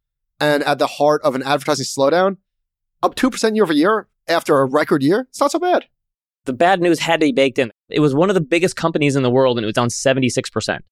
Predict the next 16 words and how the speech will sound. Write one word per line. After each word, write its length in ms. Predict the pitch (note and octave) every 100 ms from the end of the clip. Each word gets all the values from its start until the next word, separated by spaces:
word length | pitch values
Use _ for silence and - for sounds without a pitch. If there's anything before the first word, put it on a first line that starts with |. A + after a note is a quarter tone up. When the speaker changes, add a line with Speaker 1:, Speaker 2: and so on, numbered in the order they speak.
| -
Speaker 1:
They 160 | D#3 E3
reached 400 | - - - -
two 160 | G#3+
billion 420 | G#3 F#3 F3+ E3 - _ _ -
Facebook 380 | - E3 - D3+
daily 240 | D#3+ D3+
active 220 | C#3 A#2
users 280 | C3+ E3 F3
for 120 | -
the 80 | D3+
first 200 | F3 E3
time, 220 | E3+ E3
which 160 | C3+ -
is 80 | - _ _ -
pretty 240 | F3+ C#3+
nuts. 580 | A#2+ B2+ C#3 D3 -